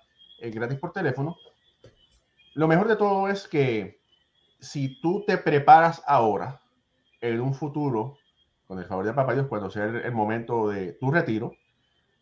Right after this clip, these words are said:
vas a estar preparado, ¿verdad? Y eso es lo que todos queremos estar. Queremos estar preparados. Mientras que uno se prepare para el futuro, por lo general las cosas suceden. Suceden, pero van a estar mejor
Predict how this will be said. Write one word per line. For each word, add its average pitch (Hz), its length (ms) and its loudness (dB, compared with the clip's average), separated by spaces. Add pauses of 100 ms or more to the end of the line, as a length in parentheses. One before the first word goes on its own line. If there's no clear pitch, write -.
vas 104 280 2
a - 20 -6
estar 98 320 -6
preparado, 139 460 0
¿verdad? 120 180 -2
Y 175 60 -4
eso 139 140 -4
es 147 40 -2
lo 127 100 -2
que 110 100 -4
todos 123 220 -2
queremos 117 280 -2
estar. - 260 -4 (400)
Queremos 151 240 4
estar 190 180 2
preparados. 127 460 4
Mientras 113 260 -6
que 156 100 -4
uno 190 100 -2
se - 160 -4
prepare 175 420 4
para 165 200 0
el 147 40 -4
futuro, 165 400 -2 (500)
por 247 160 8
lo 254 120 6
general 233 320 6
las 202 100 4
cosas 196 260 -4
suceden. 120 480 -2 (300)
Suceden, 220 480 4
pero 143 240 4
van 143 140 4
a - 20 0
estar 147 240 0
mejor 110 360 -6